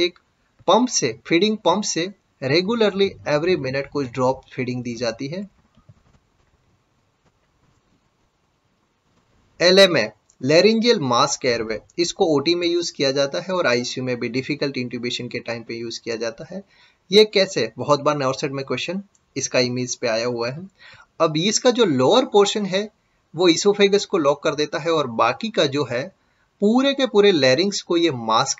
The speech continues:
की तरह cover कर लेता है, इसीलिए इसको laryngeal mask airway कहते हैं। तो larynx को इस mask ने cover कर लिया और बाकी इसके lower portion ने esophagus को, तो exactly पूरा air respiratory ट्रैक्ट में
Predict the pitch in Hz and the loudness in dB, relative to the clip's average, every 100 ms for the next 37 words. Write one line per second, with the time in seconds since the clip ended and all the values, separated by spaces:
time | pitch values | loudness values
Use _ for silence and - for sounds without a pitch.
0 | - 180 175 135 147 - 120 123 117 117 | -8 -8 -4 -2 -4 -2 -2 -2 -4 -6
1 | 113 113 120 117 135 151 214 214 175 160 | -4 -6 -8 -8 -6 -4 -2 0 0 0
2 | - 160 120 120 143 151 156 139 107 110 | -4 -4 -2 -2 -2 -2 -2 -2 -4 -6
3 | 131 - 117 113 113 110 117 107 113 113 | -6 -8 -8 -6 -8 -8 -10 -10 -14 -16
4 | 127 - _ - - _ 190 147 127 143 | -18 -20 _ -20 -20 _ -10 -6 -2 0
5 | 214 220 - 208 262 - _ _ _ - | 0 -2 -4 0 -2 -4 _ _ _ -6
6 | - 143 127 160 - 185 160 151 156 143 | -4 0 2 2 0 -4 -4 -4 -4 -4
7 | 135 185 170 127 110 - 196 - 180 135 | -2 -2 -2 0 0 0 -4 -4 -4 -2
8 | 123 156 202 151 139 - 131 127 208 - | 0 -2 -2 -4 -4 -4 -6 -6 -10 -14
9 | _ _ _ _ _ _ - 156 180 175 | _ _ _ _ _ _ -6 -4 -2 -2
10 | 127 120 - - 113 123 - 156 147 156 | -2 -4 -6 -6 -6 -6 -4 -2 0 4
11 | 208 180 165 196 _ _ _ - 180 202 | 2 2 -2 -4 _ _ _ -4 2 4
12 | 220 226 - _ _ _ _ - 143 151 | 2 0 -8 _ _ _ _ 0 2 2
13 | - - _ _ _ _ _ _ _ _ | 0 -8 _ _ _ _ _ _ _ _
14 | - 135 139 165 160 165 156 123 120 143 | -4 -4 -2 -2 -2 -2 -4 -4 -4 -8